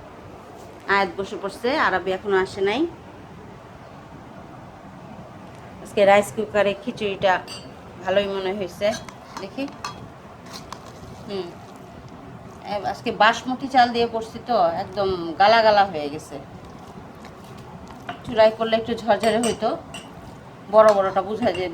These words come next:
বড় বড় চাল বুঝা যেত। এটা কিন্তু আজকে বাসমতি চাল দিয়ে করেছি আমি। আমি ইন্ডিয়া থেকে বাসমতি চাল নিয়ে আসছিলাম,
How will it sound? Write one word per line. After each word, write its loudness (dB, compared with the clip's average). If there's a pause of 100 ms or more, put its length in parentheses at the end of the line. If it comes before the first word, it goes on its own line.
বড় 8
বড় 4
চাল 6
বুঝা -4
যেত। -6 (580)
এটা 0
কিন্তু 0
আজকে 2
বাসমতি 2
চাল 4
দিয়ে 0
করেছি -6
আমি। -8 (720)
আমি -2
ইন্ডিয়া 2
থেকে -6
বাসমতি 0
চাল 4
নিয়ে -2
আসছিলাম, 0